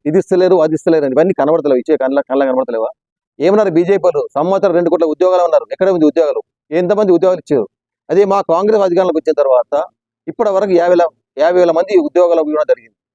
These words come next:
మరి ఇటువంటి ఇంత మంచి స్కీమ్ తీసుకుపోతున్నారే రేవంత్ రెడ్డి గారు. మరి గత ప్రభుత్వము సుమారు ఏడు లక్షల కోట్లు అప్పు చేసింది. ఉమ్మడి రాష్ట్రం ఉన్నప్పుడు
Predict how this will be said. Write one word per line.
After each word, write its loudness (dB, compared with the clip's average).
మరి 0
ఇటువంటి 0
ఇంత 0
మంచి -2
స్కీమ్ -2
తీసుకుపోతున్నారే 0
రేవంత్ 0
రెడ్డి 0
గారు. 0
మరి 2
గత -2
ప్రభుత్వము -2
సుమారు 2
ఏడు 2
లక్షల 0
కోట్లు -2
అప్పు -2
చేసింది. -2
ఉమ్మడి 2
రాష్ట్రం 0
ఉన్నప్పుడు 0